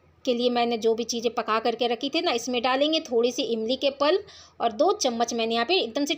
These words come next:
ठंडा पानी लिया है और इसे स्मूथ से पीस लेंगे।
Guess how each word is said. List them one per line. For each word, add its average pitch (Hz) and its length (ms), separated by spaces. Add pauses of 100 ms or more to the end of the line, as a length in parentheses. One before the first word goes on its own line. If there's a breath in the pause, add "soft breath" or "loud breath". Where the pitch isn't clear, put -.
ठंडा 226 320
पानी 226 340
लिया 285 240
है 339 160 (320 loud breath)
और 285 80
इसे 330 240
स्मूथ 294 440
से 330 160 (140)
पीस 247 280
लेंगे। 214 340